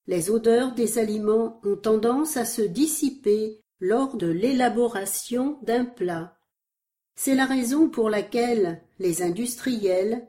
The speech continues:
mais aussi parfois les chefs cuisiniers, même s'ils n'aiment pas l'avouer, ajoutent des arômes tout prêts.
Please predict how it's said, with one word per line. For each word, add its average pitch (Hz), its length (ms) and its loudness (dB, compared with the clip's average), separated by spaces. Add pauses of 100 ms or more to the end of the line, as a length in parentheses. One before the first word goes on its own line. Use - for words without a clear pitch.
(140)
mais 170 220 0
aussi 175 320 -4
parfois 185 520 0
les 156 120 -2
chefs 143 360 -6
cuisiniers, 202 680 -4 (500)
même 220 380 4
s'ils 254 320 0
n'aiment 240 300 2
pas 214 280 0
l'avouer, 185 680 0 (540)
ajoutent 196 560 -2
des 190 280 4
arômes 233 640 2
tout 285 180 2
prêts. 190 480 -4